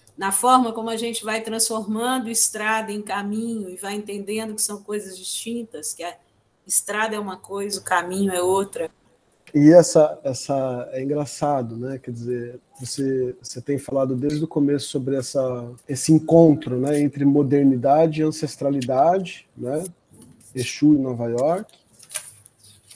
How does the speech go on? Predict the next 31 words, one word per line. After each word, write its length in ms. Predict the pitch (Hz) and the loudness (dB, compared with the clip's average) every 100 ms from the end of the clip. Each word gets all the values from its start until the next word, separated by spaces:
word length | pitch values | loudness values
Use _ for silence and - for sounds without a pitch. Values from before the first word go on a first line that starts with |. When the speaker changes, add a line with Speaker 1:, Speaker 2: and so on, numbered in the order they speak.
| - _ | -20 _
Speaker 2:
É... 800 | 123 120 120 117 113 113 110 107 - _ _ - - - - - - _ _ _ _ | -6 -6 -6 -8 -8 -10 -10 -12 -14 _ _ -14 -12 -12 -16 -20 -20 _ _ _ _
e 80 | 143 | -6
tem 260 | - 175 | 4 8
esse, 300 | 190 190 196 - | 8 6 -2 -2
e 80 | 160 | -2
tem 200 | 180 190 | 4 4
essa 180 | 190 180 | 4 -2
questão 420 | 185 180 185 180 | -2 -2 -2 -2
com 180 | 180 180 | -2 -2
a 40 | |
literatura, 920 | 180 180 180 180 180 170 160 120 113 _ | -2 -2 -2 -2 -2 0 2 0 -6 _
né? 280 | 120 127 143 | -10 -6 -4
A 40 | |
literatura 720 | 127 127 143 131 - 127 139 135 | -4 -6 -6 -8 -8 -4 -4 -4
como 360 | - 131 131 | -2 -2 0
essa, 600 | 131 127 127 120 117 113 113 - - | -2 -4 -4 -4 -6 -10 -16 -20 -16
essa 240 | 113 131 | -6 0
invenção 840 | 139 127 135 127 - 143 151 127 113 _ - - | 2 2 0 -2 -2 2 2 2 -6 _ -18 -8
europeia, 880 | 127 131 - 131 139 160 180 208 185 _ | -4 -4 2 4 6 6 6 2 -6 _
muito 300 | 127 156 - | -4 -4 -2
bem 180 | 127 143 | 0 0
localizada, 800 | 135 123 123 120 110 120 151 135 | 0 -2 -4 -4 -2 0 2 0
isso 120 | 127 | -4
que 80 | - | -6
a 40 | |
gente 160 | 127 123 | -6 -6
chama 180 | 135 127 | -4 -4
de 100 | 120 | -4
literatura 560 | 120 135 123 - 127 | -6 -4 -4 -4 -2
hoje 320 | 120 131 139 131 | 0 0 -2 -6
tem 400 | 135 127 117 | -4 -4 -4